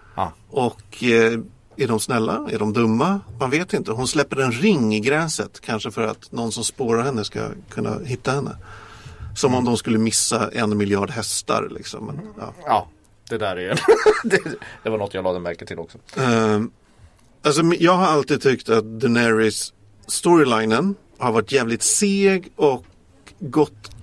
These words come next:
Speaker 2: alltså, långsam. Det, det händer saker och det finns så här, ja, man märker, "Oh, det här kommer säkert bli jättespännande", men så händer ingenting.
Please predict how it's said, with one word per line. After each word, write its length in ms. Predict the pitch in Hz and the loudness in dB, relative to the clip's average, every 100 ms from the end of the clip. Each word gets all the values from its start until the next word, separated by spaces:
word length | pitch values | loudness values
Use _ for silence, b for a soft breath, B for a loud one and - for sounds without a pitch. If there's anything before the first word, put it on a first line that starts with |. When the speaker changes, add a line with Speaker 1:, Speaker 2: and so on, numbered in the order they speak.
| - - | -18 -4
Speaker 2:
alltså, 140 | 151 143 | -2 2
långsam. 840 | 160 175 120 110 - 233 - - | 4 4 4 2 2 2 0 -2
Det, 160 | 131 143 | 2 2
det 120 | 143 147 | 2 0
händer 320 | 180 190 185 | 2 2 2
saker 560 | 165 170 165 175 170 - | 4 2 2 0 0 0
och 180 | 127 - | -4 -6
det 100 | 127 | -4
finns 180 | 127 113 | -2 -2
så 80 | |
här, 60 | 113 | -2
ja, 80 | 113 | -2
man 140 | 131 | -2
märker, 200 | 123 135 | -2 0
"Oh, 120 | 180 | -2
det 60 | 120 | -2
här 120 | 143 | -4
kommer 200 | - 143 | -2 -2
säkert 220 | 127 107 | -2 -2
bli 80 | 110 | -2
jättespännande", 560 | 107 - - 135 117 98 | -2 -4 -6 -4 -4 -6
men 120 | 117 | -6
så 80 | 123 | -4
händer 280 | 123 135 110 | -4 -2 -4
ingenting. 380 | 95 104 104 | -4 -8 -10